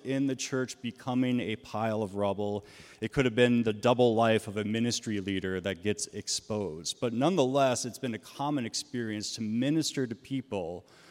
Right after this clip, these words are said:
who have seen with their own eyes and experienced in their own lives,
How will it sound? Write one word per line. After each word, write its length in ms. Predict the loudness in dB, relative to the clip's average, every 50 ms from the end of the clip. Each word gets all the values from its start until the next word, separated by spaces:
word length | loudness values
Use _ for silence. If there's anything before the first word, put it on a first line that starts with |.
| -20 -10 _
who 120 | 0 0 2
have 260 | 4 2 2 2 0
seen 520 | -2 -2 -2 0 0 2 4 4 4 4
with 100 | 2 2
their 160 | 2 2 2 2
own 200 | 0 0 -2 -2
eyes 320 | -2 -2 -2 -4 -4 -6
and 80 | -8 -8
experienced 840 | -8 -8 -8 -8 -6 -4 -2 -2 0 0 0 -2 -2 -4 -6 -6
in 80 | -6 -4
their 160 | -4 -4 -4
own 180 | -4 -4 -4
lives, 460 | -4 -4 -2 -2 -4 -4 -6 -8 -10